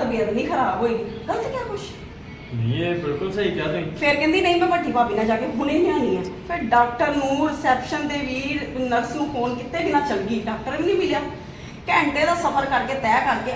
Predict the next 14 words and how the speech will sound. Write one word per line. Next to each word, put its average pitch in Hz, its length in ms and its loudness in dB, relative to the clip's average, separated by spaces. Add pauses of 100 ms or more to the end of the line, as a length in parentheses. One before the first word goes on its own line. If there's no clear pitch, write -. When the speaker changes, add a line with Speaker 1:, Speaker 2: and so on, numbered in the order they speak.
Speaker 1:
ਆ 202 180 0
ਗਈਆਂ, 247 240 0
ਧੱਕੇ - 460 -8
ਖਾ 196 280 0
ਕੇ, 240 200 -2
ਬਾਹਰੋਂ 220 320 0 (140)
ਖਾ 202 260 0
ਪੀ 262 80 -4
ਕੇ 269 140 -2
ਉਲਟਾ 226 280 0
ਆ 220 380 0
ਗਈਆਂ। 220 340 2 (580)
ਮੇਰੇ 320 160 -4
ਅੱਗੇ - 300 -4